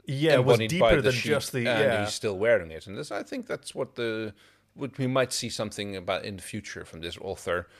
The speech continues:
Speaker 2: There, uh,
Speaker 1: I'm very curious,
Speaker 2: where,
Speaker 1: 'cause
Speaker 2: uh, Bear Arms is going to have to, uh, uh, be dealt with. Like, uh,
Speaker 1: Because the last thing that we
Speaker 2: he's not
Speaker 1: see
Speaker 2: always right, after all.
Speaker 1: <laughs> Exactly.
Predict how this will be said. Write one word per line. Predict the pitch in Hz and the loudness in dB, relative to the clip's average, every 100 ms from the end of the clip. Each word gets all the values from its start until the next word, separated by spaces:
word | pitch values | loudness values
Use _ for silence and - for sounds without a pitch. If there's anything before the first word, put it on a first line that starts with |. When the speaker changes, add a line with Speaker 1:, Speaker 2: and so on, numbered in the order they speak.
| - _ | -20 _
Speaker 2:
There, | - 95 90 87 82 | -4 -2 -2 -2 -4
uh, | 82 82 110 | -2 -2 -2
Speaker 1:
I'm | 123 | -2
very | 117 139 143 | 0 4 4
curious, | 135 151 139 120 110 | 2 0 2 4 4
Speaker 2:
where, | 107 | 4
Speaker 1:
'cause | 123 | 4
Speaker 2:
uh, | 104 104 | 4 4
Bear | 92 123 117 | 4 6 6
Arms | 110 110 104 - | 4 2 0 -6
is | 98 | -6
going | 107 101 | -6 -6
to | - 101 95 | -8 -10 -8
have | 95 107 - | -6 -8 -8
to, | - 95 98 | -12 -8 -4
uh, | 95 92 95 _ _ _ _ _ - | -2 -2 -4 _ _ _ _ _ -4
uh, | 427 415 381 | -2 -4 -6
be | 240 | -2
dealt | 254 269 - | 2 2 2
with. | 107 85 - | -2 -2 -6
Like, | - 143 135 - | -6 -6 -6 -6
uh, | 160 135 131 - _ - | -4 -4 -6 -14 _ -6
Speaker 1:
Because | 131 156 | -2 0
the | 143 | 2
last | 151 175 - | 2 0 -2
thing | 185 | -2
that | 170 | 0
we | 151 | 0
Speaker 2:
he's | 147 | 2
not | 226 | 4
Speaker 1:
see | 208 | 6
Speaker 2:
always | 185 147 | 6 6
right, | 143 151 123 | 4 4 4
after | 123 101 - 104 | 0 -6 -6 -4
all. | 117 - | -4 -6
Speaker 1:
<laughs> | |
Exactly. | - - - 214 - - - 190 - - | -12 -10 -2 -2 -2 -10 -6 -6 -6 -12